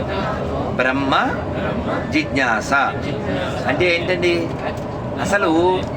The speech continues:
దేవుడు ఎవరో తర్వాత విషయం, అసలు నువ్వెవరు? నువ్వెవరు? నీకు తెలియదుగా. నువ్వు ఈ శరీరం నేను అనుకుంటున్నావు, నీ కులం నువ్వు అనుకుంటున్నావు,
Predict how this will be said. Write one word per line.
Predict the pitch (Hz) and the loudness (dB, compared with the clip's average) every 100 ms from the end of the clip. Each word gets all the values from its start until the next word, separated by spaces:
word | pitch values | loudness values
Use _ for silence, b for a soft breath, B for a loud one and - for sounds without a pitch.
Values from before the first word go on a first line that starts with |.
| - - | -6 -2
దేవుడు | 147 180 202 190 | 0 2 4 4
ఎవరో | 185 190 | 4 2
తర్వాత | 214 175 175 185 175 | 2 4 4 4 2
విషయం, | 139 - 101 - - | 2 0 -2 -4 -4
అసలు | - 196 | 0 2
నువ్వెవరు? | 175 196 214 214 214 220 - - - - - - - - - - - - - - - - - - 117 | 4 4 2 2 0 0 -4 -4 -4 -4 -2 -2 -4 -4 -2 -2 -2 -2 -4 -4 -4 -4 -6 -6 -2
నువ్వెవరు? | 139 185 202 165 117 - - - | 0 2 4 2 0 -2 -4 -2
నీకు | 123 139 | -2 0
తెలియదుగా. | 151 175 196 196 233 | 2 2 2 2 2
నువ్వు | 175 147 | 2 2
ఈ | |
శరీరం | 110 139 170 190 180 | 2 2 2 2 2
నేను | 165 170 | 2 2
అనుకుంటున్నావు, | 170 151 - - 127 110 104 - - - - - | 2 2 0 0 2 0 -2 -6 -4 -4 -4 -2
నీ | 156 | 0
కులం | 170 - 170 196 | 0 2 2 4
నువ్వు | 196 175 | 4 4
అనుకుంటున్నావు, | 170 151 160 - 151 123 - - | 2 2 -2 0 0 2 0 -4